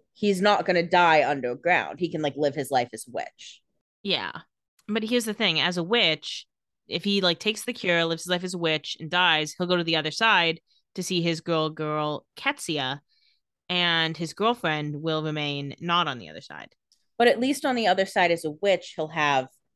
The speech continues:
Speaker 1: control over where he goes so he can avoid Ketsia.
Speaker 2: But don't you think since Ketsia has power over where she goes, she'll just follow him?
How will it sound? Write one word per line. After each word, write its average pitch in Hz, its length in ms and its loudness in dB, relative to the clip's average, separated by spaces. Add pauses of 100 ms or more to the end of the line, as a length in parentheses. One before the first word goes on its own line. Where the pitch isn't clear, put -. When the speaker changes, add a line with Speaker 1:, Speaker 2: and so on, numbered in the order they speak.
(140)
Speaker 1:
control 156 420 0
over 139 140 -2
where 131 140 -2
he 127 120 -12
goes 131 340 -4
so 123 80 -8
he 117 60 -14
can 107 100 -12
avoid 113 360 -4
Ketsia. - 420 -12 (460)
Speaker 2:
But 214 260 -4
don't 247 160 0
you 240 60 -4
think 220 160 -4
since 196 180 -8
Ketsia 214 360 -2
has 262 120 0
power 262 240 2
over 240 100 0
where 208 140 2
she 226 240 -4
goes, 247 180 6
she'll 220 180 0
just 208 200 -6
follow 226 340 2
him? 311 140 -2